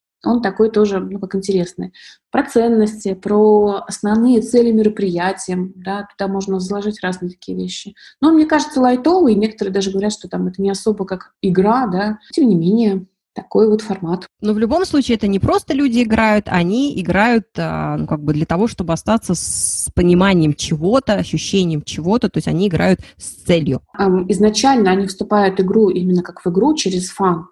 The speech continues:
Speaker 1: Но есть, э, такое понятие, как игровая цель, да, и есть, э, рабочая цель. То есть это та цель, которую закладывает заказчик. То есть человек может играть, да, через фан, через,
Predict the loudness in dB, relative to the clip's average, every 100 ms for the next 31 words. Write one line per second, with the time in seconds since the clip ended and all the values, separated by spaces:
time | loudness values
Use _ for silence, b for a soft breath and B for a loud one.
0 | B B B B B 0 4 4 2 2
1 | 0 -2 -8 -2 0 0 0 0 2 2
2 | 0 0 -4 -6 -8 -6 0 2 2 2
3 | 2 2 0 -2 -2 0 0 0 -2 -4
4 | -2 2 2 0 -8 -4 -4 -2 -2 0
5 | 2 2 2 -4 -4 -4 -4 -4 -6 -8
6 | -6 -2 0 0 0 -2 -2 -2 0 2
7 | 4 4 2 0 -2 -4 -6 -12 -8 -6
8 | -2 0 4 2 2 0 2 2 0 0
9 | 0 0 -2 -6 -6 -4 -6 -6 0 0
10 | 0 -4 B B B B -6 -2 -2 -4